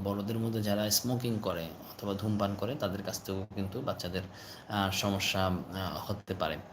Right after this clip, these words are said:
আচ্ছা, আমাদের সাথে ইনট্রাক্টেবল সোহেরানা বলেছেন যে ব্রোডিল সিরাপের অল্টারনেটিভ আছে কিনা, আপনি নেবুলাইজ করতে পারেন যেটা সাইড এফেক্ট কম এবং আপনি নেবুলাইজ করলে কিন্তু দেখা যায় যে বাচ্চার ব্রোডিলের কাজটাই আপনি পাবেন। আদিবা আনিসা বলেছেন যে দুই বছর,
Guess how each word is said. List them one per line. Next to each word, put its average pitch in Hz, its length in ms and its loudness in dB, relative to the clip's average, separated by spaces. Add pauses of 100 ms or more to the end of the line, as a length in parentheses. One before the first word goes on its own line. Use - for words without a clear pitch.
(460)
আচ্ছা, 104 260 0
আমাদের 113 300 0
সাথে 117 340 4
ইনট্রাক্টেবল 113 540 2
সোহেরানা 113 360 2
বলেছেন 113 360 2
যে 113 80 6
ব্রোডিল 113 360 4
সিরাপের 113 540 4
অল্টারনেটিভ 98 440 0
আছে 98 240 2
কিনা, 117 180 0
আপনি 107 200 0
নেবুলাইজ 107 400 2
করতে - 280 -6
পারেন 110 320 0
যেটা 107 200 0
সাইড 95 260 2
এফেক্ট 101 260 -6 (120)
কম 120 260 2 (260)
এবং 104 240 -2
আপনি 98 400 -2 (160)
নেবুলাইজ 104 400 2
করলে 101 280 -2
কিন্তু 101 320 -6
দেখা 95 120 -6
যায় 95 120 -2
যে 95 100 -2
বাচ্চার 90 320 -2 (120)
ব্রোডিলের 98 420 0
কাজটাই - 400 0
আপনি 92 240 -6
পাবেন। 92 280 -2 (500)
আদিবা 107 340 2
আনিসা 104 320 2
বলেছেন 101 420 0
যে 110 80 0
দুই 104 200 0
বছর, 98 360 0